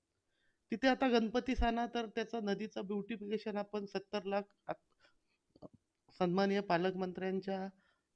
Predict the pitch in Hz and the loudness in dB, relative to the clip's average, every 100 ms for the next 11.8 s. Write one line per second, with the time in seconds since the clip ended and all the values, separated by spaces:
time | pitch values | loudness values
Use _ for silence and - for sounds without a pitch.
0 | _ _ _ _ _ _ 175 175 185 185 | _ _ _ _ _ _ -4 0 2 0
1 | 190 202 190 185 196 196 185 180 - 190 | 0 0 0 0 -2 -2 -4 -4 -6 -4
2 | 160 151 160 185 - _ _ - - _ | -2 -4 -4 -8 -8 _ _ -10 -10 _
3 | _ _ _ 175 196 196 190 202 196 185 | _ _ _ 2 2 2 0 -4 -4 -6
4 | 175 185 175 180 175 175 - 160 139 - | -4 -4 -4 -6 -6 -8 -6 -4 -4 -4
5 | 127 _ - - - 240 233 254 254 254 | -10 _ -20 -18 -2 0 0 0 -2 0
6 | 160 202 294 277 170 120 98 - _ _ | 4 6 8 8 6 4 0 -10 _ _
7 | _ _ _ _ _ _ _ 240 202 262 | _ _ _ _ _ _ _ 2 6 10
8 | 320 339 294 262 277 254 269 240 247 240 | 10 8 8 8 8 6 4 2 2 2
9 | 262 - - - _ 190 247 208 220 226 | 0 -2 -8 -18 _ 0 0 4 6 6
10 | 269 - _ 269 285 226 233 - 220 214 | 4 2 _ -4 -2 -4 -4 -4 -2 -2
11 | 214 208 185 170 - 175 147 123 | -4 -6 -4 -8 -4 -4 -2 -6